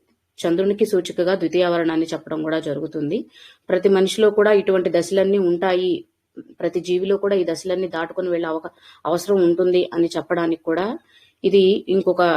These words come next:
అర్థం అని అనుకోవచ్చు. అలాగే మనకి పదహారు ఎంత, ఆ,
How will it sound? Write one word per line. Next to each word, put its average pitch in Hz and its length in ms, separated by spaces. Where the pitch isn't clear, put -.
అర్థం - 280
అని 170 120
అనుకోవచ్చు. 156 600
అలాగే 185 300
మనకి 208 300
పదహారు 214 680
ఎంత, 185 200
ఆ, 170 80